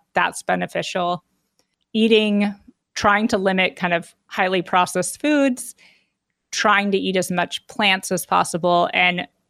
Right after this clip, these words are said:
trying to not overconsume. There's also evidence that, uh, things like fasting, so intermittent fasting or other fasting regimens might be beneficial. So,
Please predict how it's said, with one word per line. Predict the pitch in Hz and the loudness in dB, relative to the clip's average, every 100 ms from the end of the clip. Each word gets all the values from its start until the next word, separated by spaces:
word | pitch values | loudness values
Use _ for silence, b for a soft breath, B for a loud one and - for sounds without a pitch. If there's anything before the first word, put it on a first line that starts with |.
| _ | _
trying | - 180 180 170 | -2 -2 -2 -6
to | - | -4
not | 175 170 - _ | 0 0 -2 _
overconsume. | 185 175 185 180 175 165 - 165 165 165 180 - _ _ _ _ _ | -2 2 0 0 -6 -4 -4 -4 -4 -6 -8 -12 _ _ _ _ _
There's | 208 196 | 2 2
also | 208 202 196 - 202 190 190 - | 4 4 4 4 6 6 6 2
evidence | 202 185 180 175 - - | -2 0 -2 -4 -4 -2
that, | 180 170 - - _ | 2 2 0 -12 _
uh, | 185 170 165 | 2 2 0
things | 185 180 | -4 -2
like | 175 170 | -2 -4
fasting, | - 170 175 - 196 190 190 202 - | -2 0 0 -2 -6 -4 -4 -8 -12
so | - 190 | -6 -4
intermittent | - 185 180 - - | -2 -4 -4 -8 -4
fasting | 175 175 - 175 | -4 -4 -8 -6
or | 170 | -2
other | 170 175 175 175 - _ - | -2 0 -2 -4 -10 _ -4
fasting | 185 - 180 | -2 -2 -4
regimens | 170 170 180 175 175 - | -4 -4 -4 -8 -8 -6
might | 180 180 | -4 -4
be | 180 | -4
beneficial. | 170 175 175 - 180 - 165 180 | -2 -2 -2 -6 -6 -4 -4 -4
So, | 165 185 170 175 | -4 -4 -2 -4